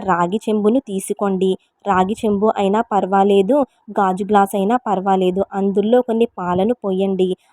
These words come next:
అందులో చిటికెడు పచ్చకర్పూరాన్ని, చిటికెడు పసుపు, చిటికెడు కుంకుమ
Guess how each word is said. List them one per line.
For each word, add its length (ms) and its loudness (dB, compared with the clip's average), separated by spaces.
అందులో 440 2
చిటికెడు 500 -6
పచ్చకర్పూరాన్ని, 1000 -2
చిటికెడు 420 0
పసుపు, 420 -4
చిటికెడు 440 -4
కుంకుమ 400 -6